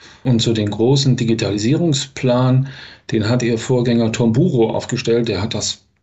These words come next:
ganz plakativ das Programm A R D zweitausenddreißig genannt. Aber seit Frau Schlesinger die A R D anführt, hört man da eigentlich wenig. Sie hat, ähm, mit dem N D R gemeinsam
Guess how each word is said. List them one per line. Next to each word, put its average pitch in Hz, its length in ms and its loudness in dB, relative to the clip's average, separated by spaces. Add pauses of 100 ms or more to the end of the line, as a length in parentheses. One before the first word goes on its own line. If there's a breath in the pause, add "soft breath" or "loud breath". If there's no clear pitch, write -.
(160)
ganz 101 220 -8
plakativ 110 540 -4
das - 160 -6
Programm 110 420 -2
A 104 140 -2
R 101 80 -2
D 104 160 -2
zweitausenddreißig 101 1040 -2
genannt. 87 400 -6 (640 loud breath)
Aber 110 260 0
seit 110 480 0
Frau 98 580 -2
Schlesinger 170 500 2
die 101 160 -2
A 87 120 -4
R 98 60 -4
D 107 220 -2
anführt, 135 500 0 (140)
hört 107 140 -4
man 110 140 0
da 98 120 -4
eigentlich 110 460 -4 (140)
wenig. 135 400 4
Sie 95 160 -6
hat, 107 260 -8
ähm, 101 440 -8
mit 110 180 -2
dem 107 160 -2
N 107 160 -4
D 107 80 -2
R 117 360 0
gemeinsam 110 840 0